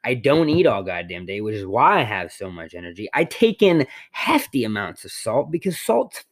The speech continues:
fucking good for ya. All right? And I have a great gratitude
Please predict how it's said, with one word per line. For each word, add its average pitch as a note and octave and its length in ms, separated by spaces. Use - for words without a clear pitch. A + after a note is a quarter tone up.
fucking C#3+ 440
good F2 220
for F2+ 240
ya. C#3+ 220
All A2+ 80
right? A3+ 420
And A#2 100
I B2 60
have C#3 160
a A2 80
great C3 600
gratitude A#2+ 680